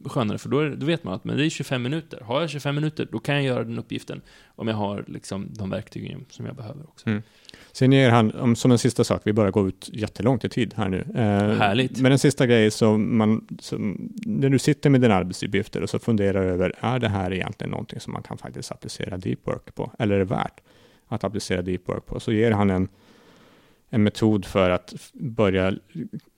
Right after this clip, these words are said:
Speaker 2: lista ut det där, att, ja, men är det här deep work-bart? Ehm, och han säger, tänk dig att du tar din arbetsuppgift, som kan vara till exempel sammanställ en PowerPoint över hur bra det går för företaget, alltså företagets resultat föregående månad.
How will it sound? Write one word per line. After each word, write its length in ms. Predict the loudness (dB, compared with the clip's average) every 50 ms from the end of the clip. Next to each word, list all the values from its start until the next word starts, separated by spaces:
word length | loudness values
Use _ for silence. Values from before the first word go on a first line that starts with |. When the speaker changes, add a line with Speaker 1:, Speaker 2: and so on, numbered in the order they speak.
| _ _
Speaker 2:
lista 340 | -4 -4 -2 -2 0 2 4
ut 160 | 4 4 4
det 80 | 2 0
där, 180 | 2 0 0
att, 260 | -2 -4 -6 -8 -10 -6
ja, 60 | -4
men 140 | -2 -2 0
är 160 | 0 0 0
det 80 | -2 -2
här 180 | -4 -4 -4
deep 240 | -4 -2 -4 -4 -4 _ -4
work-bart? 1120 | -2 -2 -2 -2 _ -12 -18 -18 -18 _ _ _ _ -2 -2 -2 -2 -4 -8 -10 -16 -16 _ _ _ -10
Ehm, 360 | -6 -4 -4 -2 -2 -2 -4 -6 -10 _ _ _ _ _ _ _ _ _ _ -10 -6
och 140 | -2 0 2
han 160 | 2 2 2
säger, 360 | 2 2 2 4 4 2 2 0 -2
tänk 240 | -2 0 0 0 2
dig 80 | 0 0
att 80 | 0
du 180 | 0 0 -2 -2
tar 220 | 0 2 2 4
din 160 | 4 4 4 2
arbetsuppgift, 680 | 2 0 -2 -4 -6 -2 -2 -2 -2 -2 -6 -14 -20 -14
som 160 | -8 -6 -4 -2
kan 120 | 0 0
vara 200 | 2 2 0 0
till 140 | -2 -4 -6
exempel 460 | -4 -2 -2 -4 -2 -2 -4 -4 -4 -6 _ _ _ _ _ _ _ _ -20 -20 _
sammanställ 640 | -12 -4 -2 0 0 0 0 -2 0 2 2 2 2 2
en 180 | 0 0 -2 -6 _ -6
PowerPoint 640 | -2 0 2 2 2 2 2 0 0 0 -2 -2
över 340 | 0 0 0 0 0 0 0
hur 180 | 0 0 -2 0
bra 260 | 2 2 2 2 2
det 80 | 0 -2
går 160 | -2 -4 -4
för 120 | -4 -2
företaget, 460 | 0 0 0 0 0 -2 -4 -4 -4
alltså 160 | -4 -4 -4 0
företagets 440 | 2 2 2 2 0 -2 -2 -2
resultat 420 | -4 -4 -4 -4 -2 -2 -2 0 0
föregående 340 | 0 0 0 0 -2 -2 -2
månad. 240 | -2 -2 -2 -4